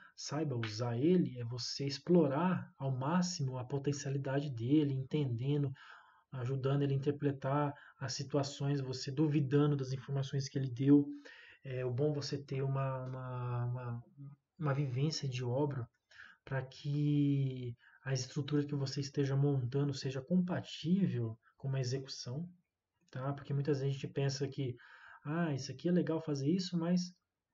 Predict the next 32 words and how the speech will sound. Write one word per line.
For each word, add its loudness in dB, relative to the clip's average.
não -2
é, 0
não -2
é 2
viável 2
fazer -6
uma -2
execução -6
daquela -6
na -2
obra", 0
entendeu? 2
Então, 0
tudo 4
que, 0
o -6
papel 4
aceita 2
tudo. 2
Essa -4
que -4
é 4
a 4
frase, -2
"O -2
papel 0
aceita 0
tudo, 0
mas 2
e 0
a 2
obra? -2